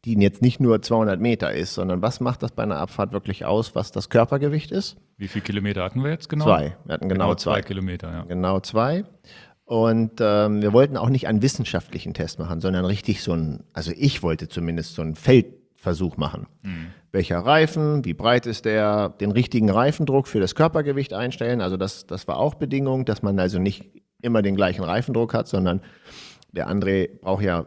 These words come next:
Speaker 1: viel weniger Druck als, als ich bei meinem Körpergewicht. Ja, was macht das aus?
Speaker 2: Das können wir vielleicht, würde ich, würde ich gleich nochmal sagen, dass wir diesen Link unten reinpacken mit dieser sram Access Webseite.
Speaker 1: Genau, wo
Speaker 2: Weil
Speaker 1: man
Speaker 2: wir
Speaker 1: dann
Speaker 2: haben tatsächlich vor jeder Fahrt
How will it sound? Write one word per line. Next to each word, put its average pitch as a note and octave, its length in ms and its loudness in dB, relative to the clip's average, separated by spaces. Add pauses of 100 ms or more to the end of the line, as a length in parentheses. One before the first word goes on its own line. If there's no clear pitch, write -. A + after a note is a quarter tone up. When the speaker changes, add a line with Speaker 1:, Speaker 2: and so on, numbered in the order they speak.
(160)
Speaker 1:
viel A2+ 300 2
weniger A#2+ 380 2
Druck A2 240 -2
als, D#2 320 -8
als - 220 -10
ich D3+ 160 -2
bei C#3+ 100 0
meinem B2+ 200 -4
Körpergewicht. B2 680 -4
Ja, G2 160 4
was G#2 120 2
macht C#3 240 2
das A2+ 140 0
aus? D#3+ 380 0 (540)
Speaker 2:
Das G2+ 160 -14
können A2 160 -2
wir G2 100 -2
vielleicht, G#2 440 -6
würde G#2+ 140 -4
ich, - 200 -12
würde G#2 440 0
ich - 120 -2
gleich A2 480 4 (140)
nochmal A#2+ 340 4
sagen, A#2 300 4
dass A2 160 0
wir A2+ 60 0
diesen G#2 240 2
Link A#2+ 280 4
unten B2 220 2
reinpacken A2+ 460 2
mit G#2+ 120 0
dieser G2+ 200 2
sram G#2 520 -2
Access - 360 -6
Webseite. E2+ 480 -8 (280)
Speaker 1:
Genau, D#2+ 360 -4
wo F2 80 -4
Speaker 2:
Weil G2 80 6
Speaker 1:
man F#2 60 4
Speaker 2:
wir G2+ 80 6
Speaker 1:
dann F#2 40 6
Speaker 2:
haben A2 220 6
tatsächlich A#2+ 560 2
vor G#2+ 240 4
jeder D3 260 6
Fahrt C3+ 440 4